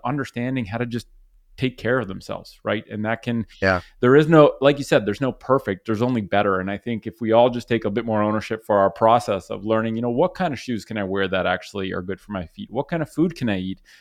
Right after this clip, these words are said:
Speaker 1: that's better for my body and make me feel better? What kind of things can I do to make sure technology creep doesn't work its way in so that's damaging my health? 'Cause, 'cause I agree, I think technology is a beautiful thing. And it's almost like there will be times where technology gets out of balance and does more harm than good.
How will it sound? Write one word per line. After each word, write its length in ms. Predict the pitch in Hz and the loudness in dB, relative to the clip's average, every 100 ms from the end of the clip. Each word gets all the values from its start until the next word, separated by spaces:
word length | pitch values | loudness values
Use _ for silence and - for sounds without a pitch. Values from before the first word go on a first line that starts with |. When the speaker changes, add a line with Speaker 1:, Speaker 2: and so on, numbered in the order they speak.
| _ | _
Speaker 1:
that's 200 | 113 110 | -2 -2
better 240 | 104 117 123 | 4 4 4
for 140 | - | 0
my 160 | 123 110 | 0 0
body 280 | 107 113 110 | 2 2 2
and 80 | 107 | -4
make 100 | 95 | -6
me 80 | 107 | -8
feel 180 | 135 | -4
better? 220 | 135 104 95 | 0 0 0
What 180 | 135 - | -2 -2
kind 180 | 175 | -4
of 60 | 156 | -4
things 240 | 156 156 139 | -4 -4 -4
can 180 | 147 | -2
I 140 | 123 110 | 0 0
do 340 | 110 127 131 - - _ - | 0 2 2 -2 -16 _ -6
to 80 | |
make 160 | 127 135 | -2 -2
sure 140 | - | 0
technology 580 | 135 127 - 120 139 120 | -2 -2 0 4 4 2
creep 320 | - - 123 | -4 -2 -2
doesn't 320 | - 123 131 113 | 0 0 0 -2
work 220 | 117 117 | -4 -4
its 140 | - | -8
way 160 | 101 107 | -4 -2
in 140 | 123 | -2
so 100 | 127 | -4
that's 220 | 110 107 92 | -2 -2 -4
damaging 500 | 107 117 127 104 98 | -2 0 0 -4 -6
my 100 | 90 | -8
health? 280 | 90 95 - | -10 -14 -8
'Cause, 220 | 113 - _ _ | -8 -8 _ _
'cause 120 | 131 | 0
I 100 | 143 170 | 2 2
agree, 260 | 131 160 | 4 2
I 60 | 104 | 2
think 160 | 139 | 0
technology 520 | 139 131 123 123 123 123 | -8 -2 0 0 0 -4
is 120 | 107 | -4
a 20 | |
beautiful 340 | 104 113 104 95 | -2 -4 -4 -6
thing. 340 | 151 160 147 - _ _ _ _ - | -2 -2 -2 -8 _ _ _ _ -6
And 300 | 135 127 123 | -2 0 0
it's 120 | 117 | 0
almost 280 | 139 135 123 | -2 -2 -2
like 180 | 131 - _ _ | -2 -4 _ _
there 240 | 117 123 | -2 0
will 100 | 123 | 0
be 120 | 117 113 | 0 -2
times 360 | 131 156 151 | 0 0 0
where 180 | 117 117 | -2 -2
technology 480 | 120 127 123 117 113 | -2 -6 -4 -4 -6
gets 200 | 101 - | -8 -2
out 140 | 113 | 0
of 80 | 143 | 2
balance 420 | 143 151 202 - - | 2 2 -2 -6 -6
and 220 | 117 107 | -4 0
does 200 | 113 110 | 0 0
more 180 | 110 110 | 0 -2
harm 240 | 117 117 | 0 -2
than 120 | 110 | -2
good. 320 | 107 135 185 | 0 2 2